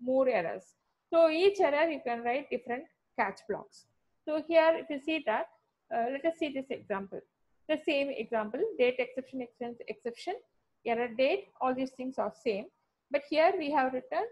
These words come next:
one more, uh, exception handling. That is name exception, extends exception. What we are doing is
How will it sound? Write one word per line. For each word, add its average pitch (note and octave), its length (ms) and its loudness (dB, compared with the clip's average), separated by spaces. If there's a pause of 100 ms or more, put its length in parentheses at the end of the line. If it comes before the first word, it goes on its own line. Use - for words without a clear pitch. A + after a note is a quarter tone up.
(400)
one C4 260 0
more, D4 260 2 (500)
uh, G#3 280 -10 (540)
exception A#3+ 520 -10
handling. A3 320 -8 (320)
That B3+ 140 -6
is G#4 180 -6
name B3+ 440 0
exception, A#3 520 -12 (120)
extends C#4+ 540 -8 (480)
exception. A#3 520 -8 (1800)
What C#4+ 240 -2
we E4 120 -2
are D4+ 80 -2
doing A3 220 -4
is E4 160 -6